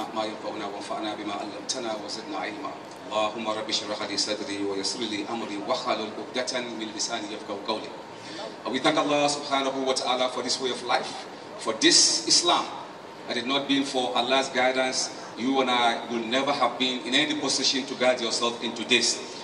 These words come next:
And so therefore, all praise belongs to Allah subhanahu wa ta'ala, the nourisher, the sustainer, the evolver, the molder, the shaper, the capacitated master of creation.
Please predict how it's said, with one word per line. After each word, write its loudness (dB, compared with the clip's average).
And -4
so 0
therefore, 4
all 6
praise 4
belongs 6
to 4
Allah 6
subhanahu 2
wa 6
ta'ala, 4
the 0
nourisher, 6
the 0
sustainer, 4
the 0
evolver, 6
the 4
molder, 6
the 2
shaper, 6
the 6
capacitated 2
master 0
of 0
creation. 6